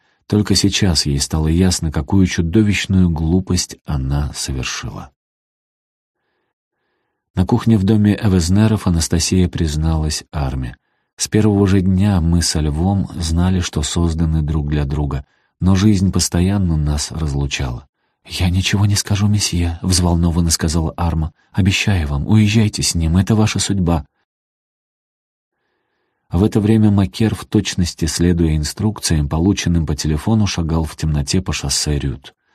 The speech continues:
Внезапно перед ним возник из мрака сеньор Тарнагол. Он выглядел очень взбудораженным.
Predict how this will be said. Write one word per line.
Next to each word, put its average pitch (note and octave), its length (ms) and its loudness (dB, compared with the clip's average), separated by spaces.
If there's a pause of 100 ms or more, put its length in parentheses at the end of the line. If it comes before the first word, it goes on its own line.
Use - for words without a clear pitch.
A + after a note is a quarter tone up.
(240)
Внезапно F#2+ 640 2
перед F#2 240 2
ним G2 260 4
возник F2+ 420 0
из D#2+ 120 0
мрака F2+ 400 0
сеньор F2 480 0
Тарнагол. D#2+ 720 -2 (360)
Он G2 180 4
выглядел A2 560 2
очень G#2+ 440 0
взбудораженным. E2 960 0